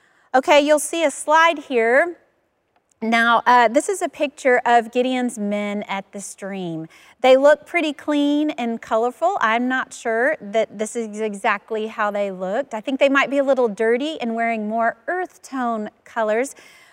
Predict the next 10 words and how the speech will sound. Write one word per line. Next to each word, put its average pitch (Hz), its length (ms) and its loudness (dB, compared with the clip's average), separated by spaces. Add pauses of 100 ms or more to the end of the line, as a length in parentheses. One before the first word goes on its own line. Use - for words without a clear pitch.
But 277 280 4
either 320 280 0
way, 285 200 0
you 254 160 -4
can 285 160 -6
see 370 200 -8
them. 240 200 -2
The 226 80 -6
men 302 380 -2
who, 302 440 -2